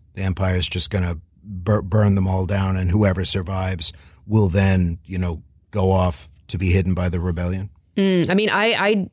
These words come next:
Speaker 2: think the, the Empire at this point in the series has proven itself very willing to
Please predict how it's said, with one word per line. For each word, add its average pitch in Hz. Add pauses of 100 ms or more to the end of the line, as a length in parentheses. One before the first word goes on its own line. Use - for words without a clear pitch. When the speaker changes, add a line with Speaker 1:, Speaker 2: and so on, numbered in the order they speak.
Speaker 2:
think 233
the, 175 (120)
the 165
Empire 170
at 156
this 160
point 170
in 156
the 151
series 190
has 156
proven 160
itself - (600)
very 175
willing 143
to 139